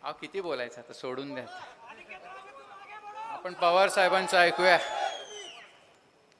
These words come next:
माझ्या वडिलांनी गेले वीस पंचवीस वर्ष जे काम केलंय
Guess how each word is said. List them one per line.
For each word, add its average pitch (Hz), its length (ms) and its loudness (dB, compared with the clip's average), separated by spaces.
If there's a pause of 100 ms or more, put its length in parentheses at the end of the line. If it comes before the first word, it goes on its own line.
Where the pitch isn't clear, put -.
(1300)
माझ्या 160 260 -2
वडिलांनी 175 760 -4 (640)
गेले 131 220 -12
वीस 139 280 -14
पंचवीस 127 540 -16
वर्ष 120 260 -10 (760)
जे 120 120 -8
काम 120 300 -6
केलंय 110 380 -8